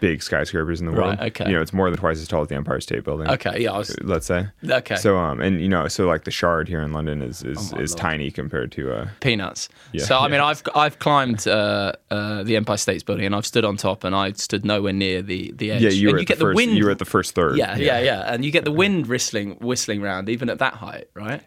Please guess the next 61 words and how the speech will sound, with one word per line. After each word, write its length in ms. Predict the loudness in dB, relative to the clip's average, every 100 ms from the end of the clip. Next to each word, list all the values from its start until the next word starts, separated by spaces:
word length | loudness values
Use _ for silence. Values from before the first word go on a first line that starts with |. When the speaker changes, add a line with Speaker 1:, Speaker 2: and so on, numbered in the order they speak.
| -14
Speaker 1:
Yeah, 380 | -2 4 6 6
it, 280 | 4 4
it 60 | 2
depends. 480 | 0 0 0 -2 -4
Um, 640 | 0 0 0 -2 -6 -10 -16 -20 _ _ -6
actually, 420 | -2 0 2 2 2
in, 280 | 2 0 -4 -8
in 160 | -2 2
somewhere 240 | 2 4
like 200 | 2 2
Yosemite, 540 | -2 0 2 2 2
uh, 240 | 2 2 0 -4
National 240 | -6 -6 0
Park, 220 | 0 2
where, 160 | 0 2
where 260 | 2 4
El 140 | 2 0
Cap 280 | 0 0
is, 200 | 0 -4 -8 -20 -8
y-, 100 | -6
there 180 | 0 2
actually 240 | 2 2 0
isn't 160 | 2
a 60 | 0
huge 320 | 2 0 2
difference 340 | 0 0 -2
between 320 | -4 -2 -2 0
the 80 |
wind 240 | 0 0 0
at 80 | -2
the 80 |
top 300 | -2 0 0
or 40 | -2
the 80 | -4
bottom. 300 | -2 -2 0
It's 180 | 0
Speaker 2:
Okay. 80 | 0
Speaker 1:
like 60 | 0
you're 80 | 0
kind 160 | 0
of 60 | 0
in 140 | 0
the 60 | 0
mountains, 380 | 0 0 -2 -2
and 80 |
if 100 | -4
it's 120 | -6 -6
a 60 |
windy 260 | -2 -2 -2
day, 240 | 0 0
it's 100 | -2
a 60 | -4
windy 200 | -8 -6
day, 220 | -4 -2
and 120 | -4
if 100 | -4
Speaker 2:
Right. 120 | -4 -6
Speaker 1:
it's, 220 | -8 -12 -10
if 80 | -12
it's 120 | -6
not, 280 | -4 -4